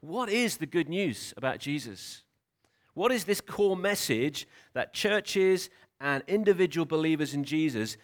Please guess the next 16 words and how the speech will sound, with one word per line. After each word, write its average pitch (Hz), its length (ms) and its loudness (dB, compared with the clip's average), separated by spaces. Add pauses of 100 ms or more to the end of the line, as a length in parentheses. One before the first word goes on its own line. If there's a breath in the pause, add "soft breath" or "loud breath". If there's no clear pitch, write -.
(140 soft breath)
should - 280 -4
be 147 140 -4 (120)
active 131 640 -2
in 135 120 -6
proclaiming 135 760 -2 (320 soft breath)
and 131 120 -8
telling 151 300 0
people 113 220 -14
about 104 240 -2
it? - 120 -8 (220 soft breath)
And, 147 160 -6 (280)
and 156 120 -8
why 208 200 -2
is 240 120 2
it 143 140 -6
good? 185 240 2